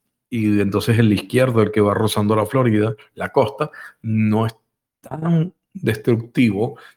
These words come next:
como cuando nos viene del Golfo, porque el lado derecho es el que hace más daño, ¿ok? Entonces, es posible por los, por las vías que se están viendo ahí las proyecciones,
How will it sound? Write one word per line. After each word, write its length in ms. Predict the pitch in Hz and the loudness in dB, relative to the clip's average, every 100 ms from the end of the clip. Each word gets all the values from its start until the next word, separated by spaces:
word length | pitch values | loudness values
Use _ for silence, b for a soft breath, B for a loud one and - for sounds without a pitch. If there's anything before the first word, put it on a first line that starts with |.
| _ | _
como 320 | - 120 127 127 | 0 0 0 0
cuando 340 | 123 120 120 | -2 0 -2
nos 140 | 127 | 0
viene 300 | 117 104 107 | 0 0 -2
del 160 | 110 117 | -2 0
Golfo, 520 | 117 98 - 117 117 | 0 -2 -4 -8 -8
porque 260 | - 101 104 | -10 -8 -6
el 80 | 95 | -6
lado 240 | 90 95 | -4 -2
derecho 380 | 107 104 90 113 | -2 -4 -4 -6
es 60 | 107 | -6
el 40 | |
que 80 | 98 | -8
hace 160 | - | -8
más 180 | 90 90 | -8 -4
daño, 340 | 117 139 90 - _ _ - | -4 -2 -4 -10 _ _ -16
¿ok? 100 | 92 113 151 B B | -4 -2 -2 B B
Entonces, 360 | - 98 87 - B _ _ | -6 -4 -6 -10 B _ _
es 180 | 110 113 | -10 -8
posible 600 | - 127 - 156 147 113 | -4 -4 -2 -2 -2 -2
por 160 | 113 | 0
los, 240 | 104 90 98 123 127 120 113 107 110 156 139 107 | 0 -2 -8 -12 -10 -8 -6 -8 -10 -12 -10 -8
por 140 | 104 | -8
las 140 | 92 | -4
vías 220 | 92 139 120 | 0 0 2
que 100 | 104 | 0
se 100 | 98 | 0
están 200 | 107 107 | -2 -2
viendo 220 | 113 113 | -2 -2
ahí 80 | 110 | -4
las 100 | 107 | -4
proyecciones, 680 | 117 110 120 147 131 160 | -2 -2 -2 0 0 0